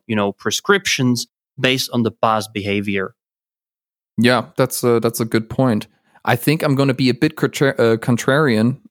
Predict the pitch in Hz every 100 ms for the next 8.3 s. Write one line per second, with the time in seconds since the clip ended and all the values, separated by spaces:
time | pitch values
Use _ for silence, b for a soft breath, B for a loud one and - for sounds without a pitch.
0 | - 110 110 107 117 113 110 110 - 123
1 | 117 113 110 117 117 110 110 110 - -
2 | 147 147 120 110 117 110 117 - 120 113
3 | 120 117 123 127 123 117 - 117 120 120
4 | 110 - _ _ _ _ _ - 139 202
5 | 165 143 127 117 110 107 110 113 110 107
6 | 101 104 127 98 - 104 - 104 101 95
7 | 98 104 139 107 107 - _ _ _ _
8 | 98 123